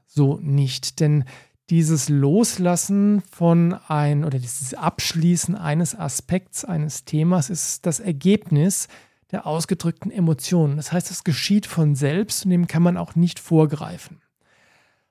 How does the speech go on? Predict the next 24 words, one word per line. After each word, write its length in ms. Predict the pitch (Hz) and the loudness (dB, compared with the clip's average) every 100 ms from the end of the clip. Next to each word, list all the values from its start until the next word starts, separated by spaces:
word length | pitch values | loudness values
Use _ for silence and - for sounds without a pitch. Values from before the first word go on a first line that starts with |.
| _ | _
Was 220 | - 220 254 | -2 0 4
wir 100 | 180 | 4
aber 240 | 160 151 | 4 4
in 80 | 151 | 4
dieser 220 | 147 143 | 4 2
Phase 380 | 131 135 139 139 | 2 0 2 0
des 200 | 135 - | -2 -2
Loslassens 580 | 170 165 160 131 151 151 | -4 -2 -4 -4 -4 -2
machen 360 | 156 202 185 | -2 0 0
können 280 | - 170 165 | 2 2 4
oder 140 | 139 | 2
an 80 | 127 | 0
diesem 320 | 123 127 131 - | -2 -4 -12 -2
Punkt 300 | 180 196 - | 0 0 -2
des 180 | 180 | -4
Loslassens 800 | 160 160 160 175 175 175 165 - | -2 -2 -4 -6 -4 -4 -4 -4
ist, 360 | - 170 - - _ _ _ _ | -2 -2 -4 -12 _ _ _ _
dass 220 | - 139 | -4 0
wir 180 | 170 165 - - _ - | 2 2 0 -14 _ 2
mentale 800 | 160 160 175 214 - 165 160 156 | 6 8 8 6 4 2 4 2
Gewohnheiten 920 | 147 135 156 185 131 135 135 131 147 | 0 2 4 6 4 2 0 0 2
nun 220 | 151 175 | 4 4
verändern 800 | - 165 - 151 165 196 170 139 | 2 -8 -6 2 4 6 4 2
können, 640 | 131 139 123 120 139 208 | -2 -4 -2 0 2 2